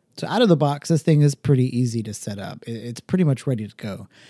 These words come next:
You just need to take off a few little plastic coverings here and there, but it, it definitely feels like an industrial slash military slash little box. The inside part where the flame comes out really just does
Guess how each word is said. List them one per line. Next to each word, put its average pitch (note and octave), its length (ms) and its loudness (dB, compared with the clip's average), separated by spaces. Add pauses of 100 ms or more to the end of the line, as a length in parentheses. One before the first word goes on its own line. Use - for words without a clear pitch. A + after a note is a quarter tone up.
(180)
You C#3+ 100 2
just C#3+ 180 2
need D3 100 6
to C3 80 4
take C#3 240 2
off B2 260 -2
a - 120 -20
few C3+ 180 2
little B2 280 0
plastic A#2+ 440 -6
coverings E3 480 2
here D#3 140 2
and C#3 140 2
there, C3+ 260 2
but A2+ 300 -6 (540)
it, B2+ 280 -4
it B2 120 -6
definitely D3 360 2
feels C3 420 0
like A2 260 -8
an C#3+ 100 0
industrial A2+ 1120 -4 (180)
slash G#2 640 -10
military A2 720 -4
slash - 540 -12
little G#2+ 220 -12 (460)
box. - 460 -10 (320)
The C#3 200 -6
inside C#3+ 500 0
part C#3 240 -4
where C#3 80 -2
the A#2+ 80 -6
flame C3 420 -2
comes B2 260 -4
out A2 240 -6 (880)
really C#3+ 300 4
just A#2+ 240 -4
does G#2+ 300 -8